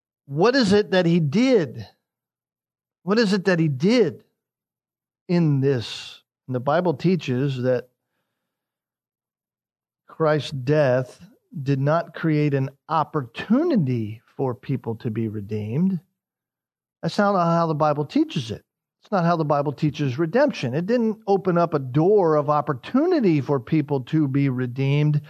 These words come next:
When we speak about the death of Christ and when we speak about redemption from the Old and New Testament, it speaks about redemption as redemption, not as an opportunity for redemption. It's redemption.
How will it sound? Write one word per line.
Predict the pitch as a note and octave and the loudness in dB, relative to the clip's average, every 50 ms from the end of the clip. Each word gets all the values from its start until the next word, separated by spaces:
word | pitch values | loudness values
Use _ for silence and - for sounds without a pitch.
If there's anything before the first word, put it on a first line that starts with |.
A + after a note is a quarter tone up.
| - - - - - - - - - _ - | -20 -18 -18 -18 -18 -20 -20 -20 -20 _ -4
When | D#3+ E3 E3 E3 | 0 2 2 2
we | E3 E3 | 2 0
speak | - - - B3 C4+ B3+ - | 0 -2 -2 -2 -2 0 0
about | B3 G#3+ A3 G#3 F3+ | 2 2 2 0 0
the | F3+ | -2
death | D#3 C#3+ F3+ G#3+ A#3+ A#3 | -2 2 2 2 2 2
of | C4+ G#3 D3+ | 0 -4 -2
Christ | - - G#3 G3 F#3+ F#3+ G3 - - F#3 | -2 0 2 2 4 2 2 0 0 -2
and | E3 D#3 | 0 2
when | D#3 D#3 | 2 2
we | D#3 D3 | 2 0
speak | - - A#3 A#3+ A3 B3 | -2 -2 -2 -2 0 0
about | A3+ G#3 G#3 G#3 G3 | 0 2 2 0 2
redemption | F3+ F3 D#3+ C#3+ D3+ G3+ G#3+ G3 - - G#3 F#3 | 0 -2 -2 2 2 2 2 2 2 0 0 2
from | - F3 D#3 | 2 2 2
the | D3+ D#3 | 2 2
Old | E3 G3 A3 A3+ A3+ | 2 4 2 4 4
and | G#3 F#3 | 2 2
New | F#3 G3 | 2 0
Testament, | F3+ C#3 - G3 A#3 B3+ B3 - - F3+ D#3+ D3+ D#3 | 0 0 0 2 2 2 2 0 0 0 2 2 2
it | E3+ D#3 | 2 0
speaks | - - - A#3 B3+ A3+ - - | -4 -4 -2 -2 -2 -2 -2 -2
about | C4 A#3+ A#3 B3 G#3 E3 | 2 2 2 2 0 -2
redemption | E3+ E3+ D#3 C#3+ C3+ D#3 G3 A3 C4 B3+ - - - E3 D3 C3+ C#3 C#3+ C#3+ - _ _ _ - - _ _ _ _ _ _ _ _ - - | -2 -2 -2 -2 0 2 2 4 4 2 0 -2 0 0 2 2 2 2 0 0 _ _ _ -20 -20 _ _ _ _ _ _ _ _ -4 -2
as | A3 B3 C4+ C#4+ C4+ C4+ C4 A3 F#3+ D3+ B2 C3 D3+ | 0 2 4 4 4 4 4 4 4 2 0 0 0
redemption, | C#3+ D3 D3+ C#3+ C3+ B2+ C#3+ C#3+ C#3 C3 A#2 - - B2 A#2 B2+ | 2 2 0 0 0 0 2 2 2 0 -2 -2 -6 -6 -4 -2
not | D3+ F#3 A3 A3+ - _ - - | 0 0 0 -2 -4 _ -2 0
as | F#3+ F#3 F3+ F3+ F3+ F3+ D3+ E3 | 2 2 4 4 2 2 2 0
an | E3+ F3+ | 0 2
opportunity | F#3 F#3 F3 - F3+ C#3+ - - C#4 D#4 C4 A3+ E3+ D#3+ C#3+ | 2 0 0 -2 -4 -6 0 0 0 2 2 2 2 2 0
for | - - D3+ D3 C#3 | 0 -2 -4 -4 -2
redemption. | C3 C3+ B2 C3 B2 A#2 A2+ A#2 - - - _ _ _ _ _ _ _ _ _ _ _ _ | -2 -4 -4 -4 -4 -4 -6 -8 -16 -20 -20 _ _ _ _ _ _ _ _ _ _ _ _
It's | - G#3 G#3 - - - - - | -2 -2 -2 -2 -6 -10 -10 -8
redemption. | - D#3 E3 D#3 C3+ B2+ E3+ G3 A#3+ A3 D#3 - - A2+ - | -2 0 0 0 2 2 2 4 4 2 2 -2 -6 -8 -10